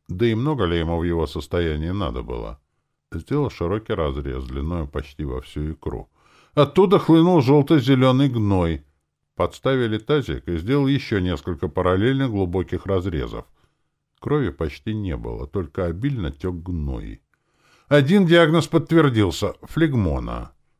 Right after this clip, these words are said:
Промыв раны разведенным спиртом, добрался до пулевого ранения. Пулю еще до меня ухитрились вытащить местные лекари.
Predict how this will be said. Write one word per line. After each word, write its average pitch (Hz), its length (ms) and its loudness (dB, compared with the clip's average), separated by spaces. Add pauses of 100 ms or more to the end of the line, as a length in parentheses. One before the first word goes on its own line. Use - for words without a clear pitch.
(280)
Промыв 98 420 -2
раны 120 300 0
разведенным 85 680 -2
спиртом, 78 520 -4
добрался 92 520 -2
до 82 180 -4
пулевого 92 580 -2
ранения. 64 680 -6 (500)
Пулю 202 240 6
еще 170 320 6
до 160 160 6
меня 156 360 6
ухитрились 104 680 0
вытащить 104 500 -4
местные 101 440 -2
лекари. 71 520 -4